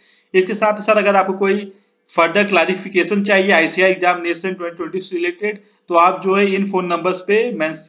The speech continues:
call करके clarification ले सकते हैं। और साथ ही साथ जो अगर आप चाहें तो आप अपनी query जो है वो mail भी कर सकते हैं आईसीआर एट दी रेट एन टी ए डॉट ए सी डॉट इन पे। तो दोस्तों ये मेरा छोटा सा notification था जो कि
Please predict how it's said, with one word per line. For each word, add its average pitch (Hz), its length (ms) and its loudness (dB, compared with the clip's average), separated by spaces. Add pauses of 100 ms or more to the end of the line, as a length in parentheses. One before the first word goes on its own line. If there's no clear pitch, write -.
(120)
call 175 300 4
करके 202 360 2
clarification 185 1160 -2
ले 180 180 2
सकते 202 320 -2
हैं। 214 60 0
और 196 140 -2
साथ 165 220 0
ही 180 80 -2
साथ 185 180 -4
जो 175 140 -4
अगर 175 320 -2
आप 151 220 -2
चाहें 175 280 0
तो 190 140 -4
आप 175 220 -2 (320)
अपनी 147 280 0
query 165 360 2
जो 175 200 0
है 190 100 0
वो 185 140 -2
mail 160 260 0
भी 202 100 -6
कर 185 160 -2
सकते 185 280 -8
हैं 202 100 0
आईसीआर 165 460 0
एट 165 120 -4
दी 165 80 -2
रेट 196 200 -2
एन 151 120 -4
टी 165 140 -6
ए 170 40 -2
डॉट 170 240 0
ए 156 100 -8
सी 160 160 -6
डॉट 165 340 -6
इन 135 160 -6
पे। 131 200 -16 (960)
तो 196 60 -2
दोस्तों 202 300 -2
ये 202 140 2
मेरा 208 160 2
छोटा 190 260 -4
सा 185 80 -4
notification 175 640 -6
था 202 140 0
जो 165 160 -4
कि 185 160 -8